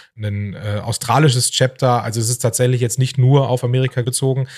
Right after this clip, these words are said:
Die Chapter-Größen sind natürlich in Charlotte extremst groß. Da haben wir schon mehrere hundert Leute dann natürlich dann auch im Verein.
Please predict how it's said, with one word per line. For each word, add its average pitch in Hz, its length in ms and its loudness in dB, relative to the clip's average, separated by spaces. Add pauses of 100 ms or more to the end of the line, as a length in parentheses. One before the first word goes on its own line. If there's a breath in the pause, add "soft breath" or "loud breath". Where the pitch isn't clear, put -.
(320 loud breath)
Die 117 80 -6
Chapter-Größen 135 1000 2
sind 135 380 0 (320 loud breath)
natürlich 131 320 0
in 120 160 -2
Charlotte 135 420 2
extremst 143 500 -2
groß. 160 440 0
Da 113 140 -2
haben 120 100 2
wir 123 80 4
schon 117 220 0
mehrere 120 420 0
hundert 151 320 2
Leute 139 300 2
dann 139 100 2
natürlich 135 440 -2
dann 123 180 -4
auch 120 280 -2
im 127 160 -6
Verein. 117 640 -2